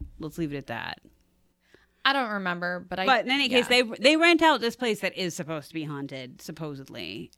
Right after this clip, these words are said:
Speaker 1: and then they put on a show for Halloween. And that's really all I'm gonna leave it at. I'm just gonna say that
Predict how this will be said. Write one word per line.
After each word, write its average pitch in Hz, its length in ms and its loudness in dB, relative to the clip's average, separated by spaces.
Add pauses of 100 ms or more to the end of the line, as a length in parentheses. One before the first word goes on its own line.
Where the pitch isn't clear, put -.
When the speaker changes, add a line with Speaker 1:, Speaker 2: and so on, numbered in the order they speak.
Speaker 1:
and 165 160 0
then 151 140 -6
they 156 160 -6
put 185 240 -8
on 151 420 -6 (140)
a 180 80 -10
show 214 440 4
for 208 160 -4
Halloween. 165 720 -2 (440)
And 254 160 0
that's 339 180 0
really 392 280 0
all 196 260 4
I'm 202 160 6
gonna 185 160 4
leave 165 240 2
it 156 80 -2
at. 147 160 -4
I'm 220 160 2
just 233 200 -4
gonna 214 120 -2
say 165 200 -6
that 113 280 -12